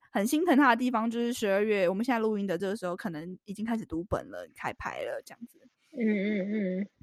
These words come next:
Speaker 1: 对，
Speaker 2: 没错。
Speaker 1: 就我觉得接下来势必就还是会被媒体大肆的追讨一波，但就是在这边就还是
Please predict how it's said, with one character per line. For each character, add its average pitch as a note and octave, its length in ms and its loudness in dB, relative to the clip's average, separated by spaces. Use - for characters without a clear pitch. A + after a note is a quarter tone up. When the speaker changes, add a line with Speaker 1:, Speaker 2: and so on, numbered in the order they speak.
Speaker 1:
对， - 80 8
Speaker 2:
没 - 60 0
错。 - 200 2
Speaker 1:
就 C#4 120 12
我 B3 40 12
觉 G#3 60 8
得 A3+ 80 8
接 A3+ 180 6
下 A#3 220 6
来 F3+ 120 4
势 A#3+ 220 -2
必 A3 180 -4
就 A3+ 140 0
还 A3 180 -2
是 A#3 160 -2
会 A#3+ 200 2
被 G#3 260 -2
媒 G3 320 -6
体 G3+ 240 -8
大 F#3 420 2
肆 A3+ 380 -4
的 D#3 240 4
追 G3+ 300 0
讨 C#3+ 260 -2
一 G#3 160 -10
波， - 340 -6
但 E4 180 6
就 E4 80 0
是 D4+ 420 4
在 C4 120 6
这 B3 140 4
边 A#3 160 4
就 A#3 100 4
还 B3 140 2
是 G#3+ 340 0